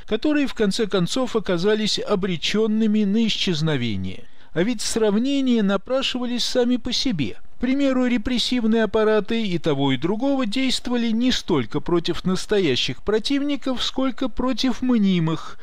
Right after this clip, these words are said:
занимались чисткой в собственных рядах.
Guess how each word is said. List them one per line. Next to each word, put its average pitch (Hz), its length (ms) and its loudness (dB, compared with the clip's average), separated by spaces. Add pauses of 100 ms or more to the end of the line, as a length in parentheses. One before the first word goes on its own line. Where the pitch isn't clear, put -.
(160)
занимались 262 600 0
чисткой 247 760 -2
в 208 80 0
собственных 208 760 0
рядах. - 600 -2